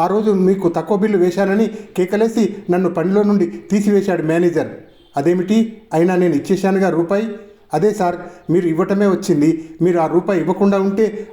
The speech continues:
ఆ మేనేజర్కు తెలిసేది కాదు, నా ఉద్యోగం పోయేది కాదు సార్. మీరు ఆ రూపాయి ఇచ్చి వెళ్ళిపోయిన తర్వాత నన్ను చాలా తిట్టాడు మేనేజర్. 'రోజుకు ఇలా ఎంతమందికి ఇస్తున్నావో, ఎన్ని రూపాయలు పోతున్నాయో, లేకపోతే తక్కువ బిల్లు వేయించి నువ్వే తీసుకుంటున్నావో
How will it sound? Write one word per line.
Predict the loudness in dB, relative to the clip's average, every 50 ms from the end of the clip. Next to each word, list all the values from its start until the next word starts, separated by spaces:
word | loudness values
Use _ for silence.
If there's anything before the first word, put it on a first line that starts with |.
| -4
ఆ | -2 0
మేనేజర్కు | 0 2 2 2 2 0 0 0 -2 -2 -2 -4 -4 -6 -8 -6 -4
తెలిసేది | -2 -2 0 0 -2 -2 -2
కాదు, | -2 -4 -4 -2 -2 -4 -4 -4 -8 -8 -2
నా | -2 0 0
ఉద్యోగం | -2 -2 0 0 0 2 2 0
పోయేది | -2 0 2 2 2 2 0 -2
కాదు | -2 -2 -4 -4 -4
సార్. | -4 -2 -2 -2 -2 -6 -12 -18 -20 -20 _ _ _ _ _ 0
మీరు | 0 2 2
ఆ | 2 0
రూపాయి | 0 0 0 0 0 -2 -2
ఇచ్చి | -2 -2 -2 0
వెళ్ళిపోయిన | 0 2 0 0 0 2 2 2 2
తర్వాత | 0 0 0 0 0 -2 -2 -4 -4 -10 -12 -6 -2
నన్ను | -2 0 0 -2 -2 0
చాలా | 0 0 0 0
తిట్టాడు | -2 -2 -2 0 -2 0 0
మేనేజర్. | 0 2 2 2 2 2 0 -2 -4
'రోజుకు | -6 -14 -18 -20 -12 -4 0 0 0 0 0 0 0
ఇలా | 0 2 0
ఎంతమందికి | -2 -2 -2 -2 0 0 -2 -2 -4
ఇస్తున్నావో, | -4 -2 0 0 0 0 0 0 -2 -4 -4 -6 -12 -16 -8 -2
ఎన్ని | 0 2 2 4
రూపాయలు | 2 2 0 0 0 0 0 0
పోతున్నాయో, | 0 0 0 2 2 2 2 2 0 -2 -2 -4 -8 -14 -10 -4 -2
లేకపోతే | -2 -2 -2 -2 -2 0 0 0 -2 -2 -6 -12 -8 -6
తక్కువ | -6 -2 0 0 0
బిల్లు | 0 0 2 2 2
వేయించి | 2 2 2 0 0 0 0 0 0 -2 -6 -4
నువ్వే | -2 0 0 0
తీసుకుంటున్నావో | 0 0 -2 -2 -4 -4 -2 0 0 0 0 0 0 0 -2